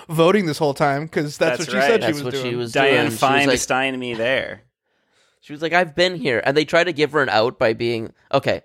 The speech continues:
Speaker 3: so Dianne Feinstein, Stein, Dianne Feinstein." Is it
Speaker 2: Dan
Speaker 3: Feinstein?
Speaker 2: Feinstein.
Speaker 1: Stein.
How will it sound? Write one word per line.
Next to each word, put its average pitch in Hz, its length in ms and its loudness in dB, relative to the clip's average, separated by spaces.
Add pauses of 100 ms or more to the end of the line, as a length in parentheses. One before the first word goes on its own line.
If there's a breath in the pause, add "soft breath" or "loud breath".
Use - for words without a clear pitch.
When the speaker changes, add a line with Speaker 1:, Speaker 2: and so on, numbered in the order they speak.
Speaker 3:
so 123 140 -10
Dianne 156 280 2
Feinstein, 117 720 -2
Stein, 107 460 -2
Dianne 120 300 -4
Feinstein." 87 680 -6 (400)
Is - 120 -16
it - 40 0
Speaker 2:
Dan 135 220 0
Speaker 3:
Feinstein? 107 680 -2
Speaker 2:
Feinstein. - 40 -6
Speaker 1:
Stein. 156 540 0